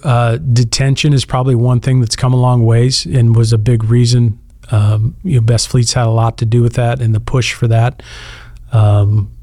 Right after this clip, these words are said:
the other thing that I've seen come along that I thought was a pretty innovative idea was a customer scorecard. So, you know, as a carrier, we're always,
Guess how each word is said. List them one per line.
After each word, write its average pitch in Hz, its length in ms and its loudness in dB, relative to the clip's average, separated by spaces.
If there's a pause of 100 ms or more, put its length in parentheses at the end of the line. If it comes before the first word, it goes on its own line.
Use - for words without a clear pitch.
(200)
the 123 100 2
other 202 160 2
thing 165 220 -2
that 131 120 0
I've 117 180 0
seen 131 480 2
come 127 260 -2
along 120 260 2
that 120 60 0
I 117 60 0
thought 139 240 -4
was 117 160 -2
a - 20 -12
pretty 131 320 -2
innovative 123 400 0
idea 120 380 2
was 117 260 2 (300)
a 120 100 -2
customer 135 720 -4
scorecard. 110 760 0
So, 127 340 0 (600)
you 151 120 2
know, 139 180 2
as 131 100 0
a 120 60 -2
carrier, 160 520 0
we're 151 200 2
always, 139 500 0